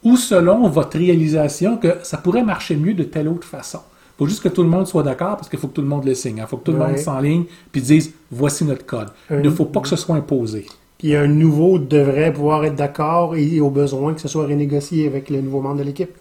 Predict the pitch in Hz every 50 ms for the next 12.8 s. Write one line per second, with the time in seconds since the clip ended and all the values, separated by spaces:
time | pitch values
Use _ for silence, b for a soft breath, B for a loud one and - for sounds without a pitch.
0 | _ _ - 151 156 - - 196 190 190 180 180 - B B B B B B B
1 | B B B - - 147 151 156 156 160 151 - - - - - 190 160 151 -
2 | 180 170 160 139 139 131 - 175 175 185 196 196 190 - 165 147 143 - - 147
3 | 139 151 165 175 175 - - 151 - - - 151 151 156 156 147 143 143 139 139
4 | 131 135 - 151 135 139 143 147 143 - 156 143 139 135 - 143 151 147 139 139
5 | 143 131 143 143 143 143 139 135 139 147 165 180 180 175 170 170 - 165 151 151
6 | 147 143 143 139 143 143 139 127 131 151 147 147 147 143 139 131 156 143 139 151
7 | 160 202 - - - - 151 151 180 233 - - B B B 131 120 135 180 202
8 | 202 196 - - 160 151 143 156 170 170 165 151 127 127 135 139 156 156 151 139
9 | 113 113 117 - - 127 151 165 160 160 - - - 165 151 151 151 147 135 120
10 | 107 101 95 - - - - 131 131 123 139 139 139 139 139 - 131 127 123 131
11 | 135 131 165 220 262 269 302 - - _ _ - - - 117 117 120 - - -
12 | - 147 131 - 127 123 127 120 - - 131 - - - -